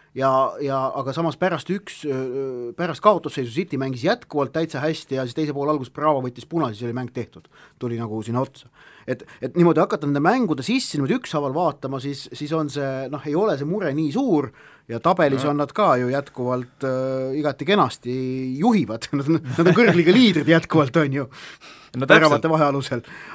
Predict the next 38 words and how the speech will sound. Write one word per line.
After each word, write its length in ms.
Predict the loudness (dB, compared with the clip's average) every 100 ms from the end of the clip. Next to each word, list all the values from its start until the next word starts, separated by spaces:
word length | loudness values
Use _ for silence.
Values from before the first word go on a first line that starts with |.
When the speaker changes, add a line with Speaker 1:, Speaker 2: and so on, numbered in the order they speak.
| -6
Speaker 1:
Aga, 280 | -4 0 2 2 0 -2
aga, 200 | 0 2 2 0
ja 80 | -2
see 120 | -2
kuus 260 | -4 0 0
mängu 220 | 0 0
võidut, 320 | -2 -2 -6
et 80 | -10
huvitav, 380 | -6 -6 -6 -8
et 80 | -6
kas 220 | -4 -4
see 80 | -4
nagu 160 | -4 -4
meeskonnale 560 | -4 -6 -8 -10 -8
ka 80 | -8
nagu 220 | -8 -8 -8
kuidagi, 380 | -8 -10 -8 -6 -6
äh, 140 | -8 -10 -8
painama 400 | -4 -4 -4 -8 -8
hakkab 240 | -10 -16 -12
või 120 | -8
mitte, 320 | -8 _ -20
et 100 | -6
see 80 | -4
on 80 | -4
nagu 120 | -6
huvitav. 360 | -8 -10 _ -20 _ _ _ -18 -6
Speaker 2:
No 80 | -2 -2
need 140 | -2
on 80 | 0
alati 360 | 2 0 -2 -4
sellised, 600 | -2 -2 -4 -8 -6 -4
äh, 160 | -4 -6 _ _ _ _
huvitavad, 600 | 0 0 0 0 0 0 0
äh, 220 | 0 0
teooriad, 460 | 2 4 4 2 -2
mida 200 | -2 -4
siis 300 | -6 -12 -18